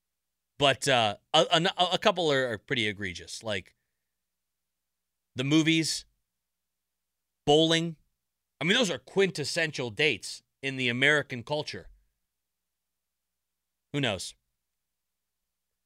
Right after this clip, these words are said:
More to come here on the show tonight. Uh, this, uh,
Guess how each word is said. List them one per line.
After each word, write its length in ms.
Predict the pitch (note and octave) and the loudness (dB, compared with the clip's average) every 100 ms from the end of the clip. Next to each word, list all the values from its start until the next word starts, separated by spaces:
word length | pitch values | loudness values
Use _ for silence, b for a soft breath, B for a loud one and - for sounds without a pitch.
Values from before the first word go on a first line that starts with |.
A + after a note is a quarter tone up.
| _ _ _ _ _ _ - | _ _ _ _ _ _ 4
More 120 | A#3+ | 6
to 60 | |
come 200 | A#3+ B3 | 6 6
here 120 | G#3+ A3 | 6 4
on 60 | |
the 60 | G3 | 2
show 340 | - F#3 F3 | 0 2 2
tonight. 440 | E3+ E3 D#3 F3 - _ _ _ - | 0 -2 0 0 -4 _ _ _ -4
Uh, 300 | B2+ C3 C3 | 0 2 2
this, 300 | B2 E3 - | 0 -4 0
uh, 320 | D#3+ C3+ A#2 | 2 2 0